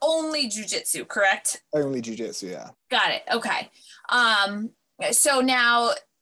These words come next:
Speaker 1: do people come in and use this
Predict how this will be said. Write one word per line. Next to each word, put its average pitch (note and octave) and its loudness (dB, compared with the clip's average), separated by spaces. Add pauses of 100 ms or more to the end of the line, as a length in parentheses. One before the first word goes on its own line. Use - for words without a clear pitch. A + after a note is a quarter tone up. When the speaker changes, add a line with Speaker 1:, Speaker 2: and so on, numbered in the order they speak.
Speaker 1:
do C#4+ 0
people F#4 -4
come D#4+ 0
in C4 0
and G#3 0 (200)
use A3+ -2
this A#3+ 2